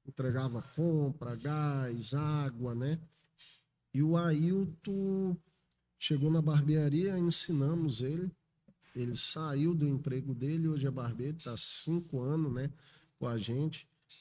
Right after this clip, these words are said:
Tem uma renda aí três vezes mais do que ele ganhava, né?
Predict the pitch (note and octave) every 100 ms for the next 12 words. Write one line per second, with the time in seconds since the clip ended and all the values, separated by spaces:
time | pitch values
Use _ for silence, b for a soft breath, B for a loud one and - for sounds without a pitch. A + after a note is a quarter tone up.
0 | - C3+ D3 D#3 D#3 C#3 C3+ C#3+ C#3+ C3+
1 | C3+ C3+ - D#3 E3+ D3 D3 C#3+ A#2+ B2
2 | A#2+ A#2+ G#2+ A#2 - A#2 A2+ C3 D3 C#3
3 | E3 E3+ C#3 D3